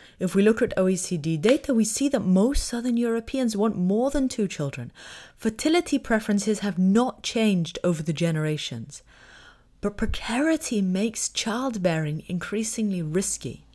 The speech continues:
Sardinian graduates told me that in a tough economy, they're reluctant to have kids, so fertility has fallen. Over in the U S A, by contrast, where the economy is booming,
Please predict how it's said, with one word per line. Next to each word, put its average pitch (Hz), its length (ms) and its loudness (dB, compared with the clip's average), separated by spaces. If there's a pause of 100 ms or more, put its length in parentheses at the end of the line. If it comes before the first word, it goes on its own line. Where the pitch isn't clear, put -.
(600)
Sardinian 233 720 4
graduates 220 600 2
told 233 300 -4
me 220 140 4
that 202 160 2
in 196 120 0
a 196 100 0
tough - 440 -8
economy, 233 560 -4 (720)
they're 214 200 0
reluctant 208 640 0
to 143 80 -4
have 151 240 -8
kids, - 500 -6 (380)
so 208 440 2
fertility 165 640 -4
has 143 180 -8
fallen. 131 460 -10 (540)
Over 233 320 8
in 220 80 6
the 208 100 2
U 208 160 6
S 185 220 0
A, 427 140 0
by 185 120 0
contrast, 202 500 -4
where 190 140 6
the 180 140 0
economy 185 440 0
is 147 120 -2
booming, 156 640 2